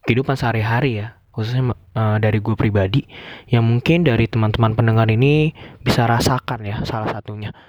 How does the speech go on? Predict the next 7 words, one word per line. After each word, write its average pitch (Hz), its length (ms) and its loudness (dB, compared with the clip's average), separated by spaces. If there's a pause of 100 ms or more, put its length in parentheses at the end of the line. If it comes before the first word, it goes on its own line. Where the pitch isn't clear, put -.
(360)
Dan 110 1040 -8
gua 143 480 -4 (720)
juga 120 400 -4
di 120 80 -6
sini 139 640 -4 (320)
ya 104 640 -4
membicarakan 107 1040 0